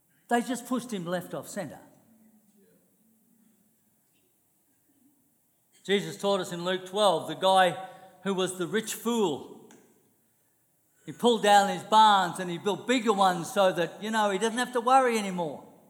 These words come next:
"You know, I've got bigger barns, they're all full of grain, I'm good for the rest of my life."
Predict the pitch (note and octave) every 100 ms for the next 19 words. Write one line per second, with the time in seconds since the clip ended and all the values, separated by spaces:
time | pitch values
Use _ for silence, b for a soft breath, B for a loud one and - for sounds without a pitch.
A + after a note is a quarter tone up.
0 | _ _ _ _ _ _ _ A3+ A#3+ A3+
1 | G#3 E3 C4 A#3 A#3 B3 B3 A3+ F#3 G#3+
2 | B3+ A#3+ B3 B3 A3+ G#3+ A#3+ B3 A#3+ G#3+
3 | G3 - C#4+ C#4+ C4+ C#4 G#3 A3 C#4+ C#4+
4 | B3 G#3 G#3+ G3 G3+ G3+ E3